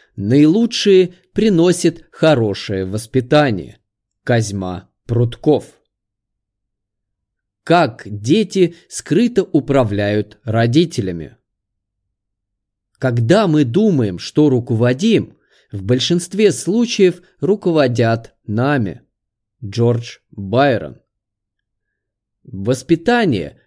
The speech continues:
рискованное дело. Удача приобретается ценою большого труда. Неудача — горе, несравнимое ни с каким другим. Демокрит. Появился на свет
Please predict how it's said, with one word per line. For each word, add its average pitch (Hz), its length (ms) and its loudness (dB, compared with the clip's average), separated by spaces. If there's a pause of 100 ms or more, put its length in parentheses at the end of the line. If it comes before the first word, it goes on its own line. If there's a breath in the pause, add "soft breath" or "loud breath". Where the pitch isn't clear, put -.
рискованное 117 920 0
дело. 107 520 -2 (440)
Удача 190 460 0
приобретается 170 840 0
ценою 165 540 2
большого 147 580 2
труда. 147 640 0 (340)
Неудача — 123 840 0 (140)
горе, 104 640 -2 (280)
несравнимое 156 1080 0 (160 soft breath)
ни 175 200 -2
с 214 100 -10
каким 113 540 -4
другим. 92 520 -6 (540)
Демокрит. 117 880 -2 (2000)
Появился 196 680 4
на 156 180 2
свет 151 560 0